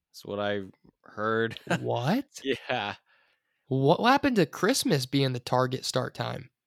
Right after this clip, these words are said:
Speaker 1: I think they want a vaccine or,
Speaker 2: Oh, push it
Speaker 1: uh,
Speaker 2: back as long as you can to get fans in the stadiums. That makes sense.
Speaker 1: Yeah, what's the word?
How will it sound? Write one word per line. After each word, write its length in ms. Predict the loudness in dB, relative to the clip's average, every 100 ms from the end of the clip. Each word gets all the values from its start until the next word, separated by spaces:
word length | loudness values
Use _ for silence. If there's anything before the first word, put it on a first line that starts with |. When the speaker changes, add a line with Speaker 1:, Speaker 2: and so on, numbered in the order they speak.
| 0
Speaker 1:
I 200 | 0 0
think 400 | -2 -2 -2 0
they 260 | 0 2
want 640 | 0 -2 -2 -2 -2 -4 -10 _ _ _ _ _ _ _ -20 -14
a 120 | -12
vaccine 1000 | -10 -6 -6 -6 -10 -8 -6 -4 -6 -8 -12 _ _ -10
or, 720 | -6 -4 -4 -4 -6 -10 -14 _ _ _ _ -4
Speaker 2:
Oh, 500 | 0 2 2 0 0
push 180 | 0 2
it 40 |
Speaker 1:
uh, 40 |
Speaker 2:
back 220 | 0 0 -2
as 120 | -2
long 220 | 0 0
as 80 | -2
you 60 | -4
can 240 | -4 -4
to 60 | -4
get 140 | -8
fans 340 | -4 -4 -4 -6
in 80 |
the 60 | -8
stadiums. 640 | -6 -4 -4 -4 -6 -8
That 300 | -4 -4 -4
makes 240 | -6 -8 -8
sense. 440 | -8 -10 -8 -6
Speaker 1:
Yeah, 140 | -6 -6
what's 420 | -6 -6 -6 -6
the 100 | -8
word? 680 | -6 -6 -4 -4 -4 -6